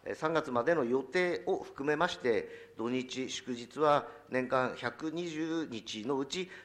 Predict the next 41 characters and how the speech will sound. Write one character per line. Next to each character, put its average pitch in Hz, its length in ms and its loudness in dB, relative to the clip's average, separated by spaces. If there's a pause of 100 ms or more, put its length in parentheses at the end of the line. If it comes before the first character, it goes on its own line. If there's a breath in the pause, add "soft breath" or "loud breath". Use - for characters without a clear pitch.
七 185 260 2
十 135 240 -2
二 180 260 -2
日 - 320 -8 (160)
間 104 280 -2
の、 185 240 -2 (200 loud breath)
え、 95 320 2
利 101 80 -4
用 104 260 -2
で、 101 800 2
え、 - 20 -2
約 120 260 2
六 104 260 0
割、 - 140 4 (760 loud breath)
え、 107 140 -2
平 202 140 2
日 185 220 -6
は、 196 340 2 (120)
え、 120 220 2
年 123 140 0
間 120 140 0
二 120 100 -2
百 135 200 -2
四 147 140 0
十 123 100 -2
六 117 200 -4
日 127 260 -10
の 131 160 2
う 110 140 -2
ち 127 300 -8 (200 loud breath)
八 131 280 -8
十 156 200 0
一 160 220 -4
日 170 260 -6
の 160 100 -2
使 - 200 -4
用 117 180 0
で 147 240 4
約 - 180 -2
三 170 260 2
割 135 160 4